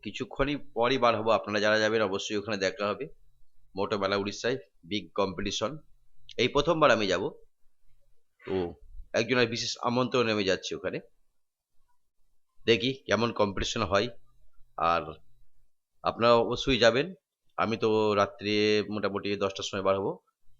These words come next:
এখান থেকে বার হয়ে পূর্ব মেদিনীপুরে, আহ, কিছু বন্ধু আছে, ওরা যাবে, ওদেরকে তুলে নিয়ে একেবারে চলে যাব। তার মধ্যে দীঘায় আমি হোটেলটার বুকিং করেছি, ওখানে একটু রেস্ট নেবো,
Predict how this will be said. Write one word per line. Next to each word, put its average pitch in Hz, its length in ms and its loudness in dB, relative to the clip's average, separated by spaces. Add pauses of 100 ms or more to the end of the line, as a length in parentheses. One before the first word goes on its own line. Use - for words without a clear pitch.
(140)
এখান 98 280 0
থেকে 98 160 -4
বার 95 160 4
হয়ে 98 160 -2
পূর্ব 101 200 -2
মেদিনীপুরে, 95 600 -2 (540)
আহ, 90 320 4
কিছু 95 600 -2
বন্ধু 101 240 0
আছে, 98 260 0
ওরা 95 180 2
যাবে, 95 240 0
ওদেরকে 95 380 -4
তুলে 110 260 -6
নিয়ে 147 180 -2
একেবারে 101 320 -2
চলে 80 240 -6
যাব। 58 220 -8 (600)
তার 92 100 -2
মধ্যে 107 160 0
দীঘায় 104 280 2
আমি 117 120 0
হোটেলটার 107 380 -2
বুকিং 104 240 -8
করেছি, 120 360 -6 (1120)
ওখানে 98 280 -2
একটু 104 140 -6
রেস্ট 117 300 0
নেবো, 127 380 -2